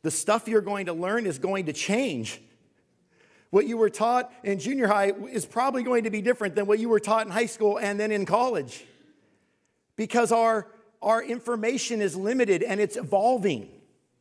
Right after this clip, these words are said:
And sometimes we find out what we learned was wrong and it has to get corrected.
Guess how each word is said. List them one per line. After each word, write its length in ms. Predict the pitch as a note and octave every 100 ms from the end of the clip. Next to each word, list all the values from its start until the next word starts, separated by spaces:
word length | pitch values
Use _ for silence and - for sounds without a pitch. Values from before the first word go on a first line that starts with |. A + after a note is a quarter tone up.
| _ _ _ _ _ _ _ _ _ _ _ _ _
And 180 | F#3 F#3+
sometimes 500 | - B3+ A3+ G#3+ G3
we 80 | G#3
find 300 | G#3+ G#3+ G#3+
out 140 | G#3+
what 140 | G3+ G3+
we 100 | G3+
learned 240 | G#3+ G#3+
was 160 | G3 D#3+
wrong 380 | B3 B3 A3+
and 80 | A3
it 60 | F#3+
has 180 | A3 G#3+
to 100 | G3+
get 180 | A#3+
corrected. 520 | - G3+ A3+ B3+ F3